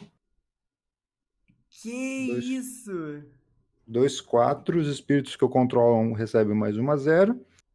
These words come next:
Speaker 2: Toda vez que um ou mais cards deixarem o meu cemitério, eu faço um espírito.
Speaker 1: E aí ele
Speaker 2: Aí,
Speaker 1: ganhou
Speaker 2: como
Speaker 1: um
Speaker 2: ele tem
Speaker 1: marcador e tem
Speaker 2: ímpeto,
Speaker 1: ímpeto.
Speaker 2: ganha um marcador e tem ímpeto. Tá um três cinco. Boladinho. Sobrou-me uma mana.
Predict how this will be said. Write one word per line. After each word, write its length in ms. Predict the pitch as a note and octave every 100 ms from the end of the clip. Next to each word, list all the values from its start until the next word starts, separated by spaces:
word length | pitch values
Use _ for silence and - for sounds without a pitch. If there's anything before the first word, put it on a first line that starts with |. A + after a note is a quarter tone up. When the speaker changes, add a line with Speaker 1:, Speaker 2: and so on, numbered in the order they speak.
| _
Speaker 2:
Toda 220 | - D3
vez 180 | D3 G3
que 120 | -
um 140 | D3 D#3+
ou 60 |
mais 260 | D3+ D3 C#3
cards 300 | - C3 B2
deixarem 560 | B2 B2+ B2+ A#2+ A#2 A#2+
o 60 |
meu 200 | A#2+ A#2
cemitério, 640 | A#2 - C#3+ - B2+ B2+
eu 80 | C#3
faço 500 | C3+ - A#2+ A#2+ -
um 160 | - A#2+
espírito. 600 | B2 - G#2 G2 - -
Speaker 1:
E 80 | B2+
aí 80 | A#2
ele 40 | G#2
Speaker 2:
Aí, 40 |
Speaker 1:
ganhou 180 | G#2+ C#3
Speaker 2:
como 100 | A2
Speaker 1:
um 0 |
Speaker 2:
ele 220 | G#2+ G#2+ -
tem 80 |
Speaker 1:
marcador 280 | A#2 A#2+ C3
e 40 | C#3+
tem 300 | - D#3 D3+
Speaker 2:
ímpeto, 160 | F#3+ C#3
Speaker 1:
ímpeto. 200 | - C#3
Speaker 2:
ganha 260 | A#2+ B2+
um 40 | C3
marcador 640 | C3 C3 - C#3+ A#2+ B2+
e 40 | C3
tem 300 | - D3 A2+
ímpeto. 340 | A#2 - - _ _
Tá 100 | A#2
um 180 | A#2+
três 460 | A#2+ - B2 C3 -
cinco. 420 | - A2+ A#2+ - _ _ _ _ _ _
Boladinho. 880 | A2+ A#2+ B2 B2+ A2+ A#2 A#2 G2+ F#2+ - _ _ _ _ _ _ _ _
Sobrou-me 800 | - C3+ B2 C3 C3+ B2 A#2+ -
uma 260 | C3+ B2 B2+
mana. 540 | C3+ C#3+ F#3 G3 G#3